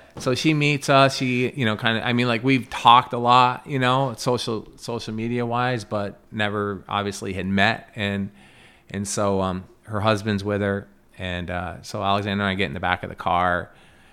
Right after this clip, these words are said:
Speaker 2: and she turns around and she goes, "Here, it's a, uh, uh, something to, to drink." And, you know, it's in a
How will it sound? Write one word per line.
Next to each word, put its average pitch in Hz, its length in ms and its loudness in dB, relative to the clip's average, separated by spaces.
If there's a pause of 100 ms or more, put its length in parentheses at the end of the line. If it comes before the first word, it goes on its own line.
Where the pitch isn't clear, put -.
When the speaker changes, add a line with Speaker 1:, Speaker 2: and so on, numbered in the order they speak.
(160)
Speaker 2:
and 98 380 -2
she 95 140 -8
turns 113 300 -2
around 104 260 0
and 101 80 -4
she - 120 -14
goes, 98 200 -4
"Here, 135 220 0
it's 113 120 -4
a, 104 280 -2 (1400)
uh, - 40 -14
uh, 87 120 -14 (480)
something 110 340 -4
to, 98 200 -6 (420)
to 104 120 -6
drink." 123 280 0 (840)
And, 95 680 -4 (100)
you 113 100 -10
know, 95 120 -2
it's 92 120 -6
in 95 120 -2
a 85 220 -4